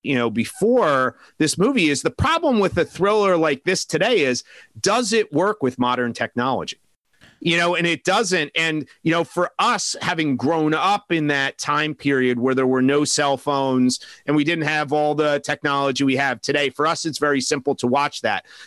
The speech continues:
Does a younger viewer, are they going to relate to that? Is that gonna be interesting to them, or is that gonna seem kind of ridiculous?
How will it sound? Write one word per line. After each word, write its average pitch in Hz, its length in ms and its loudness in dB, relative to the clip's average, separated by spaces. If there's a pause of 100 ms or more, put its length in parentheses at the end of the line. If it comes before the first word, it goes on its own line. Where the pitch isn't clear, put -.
(100)
Does 180 240 0
a 196 60 4
younger 180 560 0
viewer, 123 720 0 (680)
are 147 140 2
they 160 160 2
going 143 440 0
to 135 280 2
relate 123 460 0
to 180 80 -2
that? 175 200 2
Is 135 120 0
that 143 160 -2
gonna 139 160 -2
be 127 260 0
interesting 165 680 -2
to 175 120 -4
them, 170 460 -2
or 147 180 2
is 135 140 -2
that 143 240 -2
gonna 131 180 0
seem 123 320 0
kind 117 240 -4
of 117 80 -2
ridiculous? - 880 -4